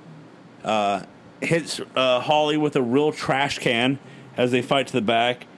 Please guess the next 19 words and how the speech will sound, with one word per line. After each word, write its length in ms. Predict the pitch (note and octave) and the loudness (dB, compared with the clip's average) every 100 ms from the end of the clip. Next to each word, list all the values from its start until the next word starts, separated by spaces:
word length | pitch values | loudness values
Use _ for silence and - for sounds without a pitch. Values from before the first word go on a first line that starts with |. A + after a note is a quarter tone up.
| - - - - | -20 -20 -8 -2
Um, 420 | A2+ A2 G#2+ G2+ | 2 2 2 2
they 160 | C3 | 0
attack 360 | C#3+ - E3 D#3 | 0 0 0 0
random 340 | C#3 D3+ D#3+ C#3+ | 0 0 0 0
people 480 | - D3+ D#3 D#3 C#3+ | 0 0 0 0 0
as 80 | C3 | 0
they're, 160 | B2+ | 0
they're 360 | A#2 - A#2+ B2+ | -2 -6 -2 -2
just 240 | A#2+ - | -2 -4
destroying 400 | B2 - D3+ C#3 | -6 -4 0 2
the 80 | C3+ | 2
backstage 800 | B2 B2+ C3 - - B2 A#2+ - | 2 0 -2 -6 -4 -2 -2 -4
set. 420 | - G2 G2+ - - - - - - - - - | -2 -2 -2 -6 -20 -20 -20 -20 -20 -20 -18 -6
Uh, 160 | A2 A2+ | -2 0
they, 160 | A#2 B2 - | -2 -4 -2
I 100 | C#3+ | -2
think, 360 | F#3+ G3+ - - - - - - - - - | 0 -4 -8 -16 -20 -20 -20 -20 -20 -20 -6
is 120 | D3+ | -2
this, 260 | F#3+ A3+ | 0 0